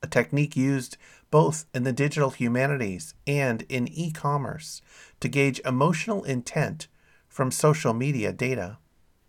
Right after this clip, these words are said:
Quote, "Bernie followers act pretty much the same on Twitter as any other follower," Winchell says of the results.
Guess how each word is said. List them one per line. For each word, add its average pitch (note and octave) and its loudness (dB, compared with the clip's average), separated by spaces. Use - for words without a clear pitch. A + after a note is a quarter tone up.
Quote, D3 4
"Bernie G3+ 8
followers A2 2
act C#3 2
pretty A3+ 4
much F#3 -2
the D3+ 0
same D3+ 4
on A#2+ 4
Twitter C3 2
as C3+ 2
any D3 6
other G2+ 2
follower," B2 4
Winchell G#2+ -4
says G#2+ 2
of G#2+ -4
the G#2+ -4
results. C3 -4